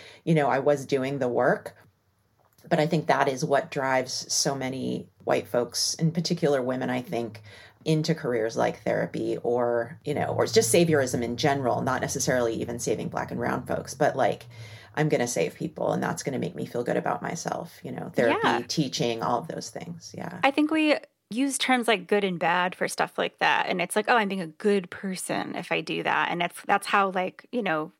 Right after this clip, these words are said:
Speaker 2: racism gets tricky too, where it's like, "I, I can't be racist. I'm a good person." And it's like, this is just, this is behavior that's important to unpack and then dismantle and then keep doing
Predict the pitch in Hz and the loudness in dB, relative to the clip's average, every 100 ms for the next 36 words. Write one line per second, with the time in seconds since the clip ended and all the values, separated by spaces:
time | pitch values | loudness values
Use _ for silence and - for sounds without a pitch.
0 | 247 220 226 180 170 165 170 - - - | -2 0 0 -4 -6 -4 -4 -6 -10 -6
1 | 185 - 233 196 - 160 180 175 262 - | -6 0 0 2 0 -2 -2 -2 -2 2
2 | 262 277 202 - 147 185 220 233 247 262 | 0 0 -6 -10 -10 -10 -12 -10 -8 -8
3 | 247 294 - - 294 - 175 - 185 185 | -6 -6 -6 -6 -4 0 0 0 0 -2
4 | - 190 _ - - - - - _ 240 | -2 -4 _ -20 -20 -20 -20 -20 _ -2
5 | 233 240 220 - 220 - 202 202 180 185 | 0 -4 -4 -2 -2 -2 -6 -4 -2 -2
6 | 202 190 - - 202 - 185 175 185 175 | -2 -4 -2 -2 -2 -6 -6 -4 -4 -4
7 | 175 185 175 170 - 170 160 175 165 160 | -4 0 0 -2 0 -2 -2 -8 -8 -8
8 | 160 208 220 202 - 135 - 170 165 - | -6 -4 -4 -4 -2 0 0 0 -2 -4
9 | - 220 175 156 160 | -8 -2 0 0 -2